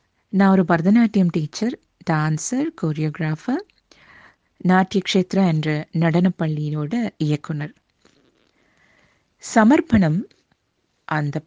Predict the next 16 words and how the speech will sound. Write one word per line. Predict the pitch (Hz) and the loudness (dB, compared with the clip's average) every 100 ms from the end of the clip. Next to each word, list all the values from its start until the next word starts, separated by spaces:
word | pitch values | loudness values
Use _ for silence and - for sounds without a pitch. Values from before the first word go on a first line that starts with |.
| - | -2
பேர்லயே | 202 285 262 208 202 247 | 0 0 0 0 0 0
ஒரு | 185 170 156 143 165 - 170 | -2 -2 -4 -6 -10 -4 0
dedication, | 151 151 165 151 - 156 151 165 | 0 -2 -4 -4 -4 -4 -4 -6
ஒரு | - 156 143 143 | -8 -6 -4 -2
offering | 151 - 151 151 156 | -4 -4 -6 -4 -4
இருக்கு. | 151 143 - - - _ _ _ _ _ _ _ - - - _ _ _ - | -6 -8 -10 -16 -18 _ _ _ _ _ _ _ -20 -20 -20 _ _ _ 0
இதோட | 208 247 233 | 4 6 6
இயக்குனர் | 208 180 240 - 247 180 202 | 6 6 6 6 6 6 4
ஸ்ரீமதி | 269 - 220 - 170 170 170 | 0 -6 -12 -2 0 2 2
மாலதி | 170 170 170 170 175 - | 4 4 2 2 -2 -2
சிவேந்திரன். | 151 151 143 170 - _ _ _ _ _ _ _ _ _ _ | -4 -4 -6 -10 -14 _ _ _ _ _ _ _ _ _ _
இவங்கள | 180 180 175 170 | 2 2 2 2
மாலாக்கா | 160 160 170 175 170 - 165 | 2 2 2 0 0 -2 -2
என்று | 156 156 190 233 - | 0 0 -2 -4 -4
நான் | 156 151 151 - | -2 -2 -2 -2
அழைக்கிறதுண்டு. | 147 147 - 147 143 139 | -4 -4 -8 -8 -8 -6